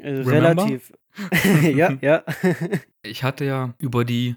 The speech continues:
Speaker 2: Relativitätstheorie erzählt, dass ich mich da ein bisschen reinfuchsen will.
Speaker 1: Ja, genau.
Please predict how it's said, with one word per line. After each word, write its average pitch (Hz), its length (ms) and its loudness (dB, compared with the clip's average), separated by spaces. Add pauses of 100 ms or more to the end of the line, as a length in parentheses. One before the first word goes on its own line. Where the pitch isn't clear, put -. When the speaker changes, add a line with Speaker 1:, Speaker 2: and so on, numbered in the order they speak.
Speaker 2:
Relativitätstheorie 143 1600 -4 (120)
erzählt, 147 520 -4
dass 131 160 -4
ich 127 140 -6
mich 131 160 -6
da 123 120 -6
ein 123 120 -4
bisschen 123 520 -4
reinfuchsen 143 800 -6
will. 156 320 -2
Speaker 1:
Ja, 147 180 -2
genau. 143 300 -6